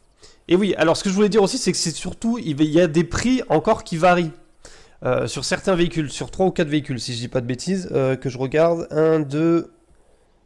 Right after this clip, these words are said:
trois. Il y a trois véhicules qui auront des prix, euh, avec une variante, donc, euh, tarif spécial ou tarif normal. Et on sait qu'on a déjà eu un ou deux, euh, deux ou trois véhicules, euh, avec la sortie du D L C qui avaient des variantes en termes de prix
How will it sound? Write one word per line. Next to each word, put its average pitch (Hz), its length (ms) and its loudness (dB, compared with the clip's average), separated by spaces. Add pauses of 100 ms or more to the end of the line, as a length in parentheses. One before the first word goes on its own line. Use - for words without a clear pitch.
(180)
trois. - 340 2
Il 127 60 -4
y 143 40 4
a 143 40 4
trois 226 260 4
véhicules 208 720 0 (120)
qui - 120 -2
auront 175 140 4
des 170 140 4
prix, 233 400 -4
euh, 143 240 6
avec 139 340 2
une 156 180 0
variante, 165 420 2
donc, 120 200 -10
euh, 117 140 -6
tarif 139 280 -2
spécial 196 360 -4
ou 180 60 -4
tarif 170 280 -2
normal. 160 320 -2 (500)
Et 113 120 -6
on 127 80 -4
sait 262 420 -2 (300)
qu'on 135 120 -2
a 143 80 4
déjà 135 220 0
eu 143 180 -4
un 202 180 2
ou 165 120 0
deux, 180 400 0
euh, 123 180 -2
deux 127 120 -2
ou 190 80 0
trois 175 200 -2
véhicules, 151 460 -2 (340)
euh, 113 300 -2
avec 123 220 -4
la 131 60 -2
sortie 143 260 -8
du 131 100 -4
D 127 80 0
L 135 80 4
C 240 180 -6
qui 190 120 -2
avaient 185 160 0
des 190 120 0
variantes 175 440 2
en 127 100 -6
termes 127 220 -2
de 127 80 -2
prix 220 240 -8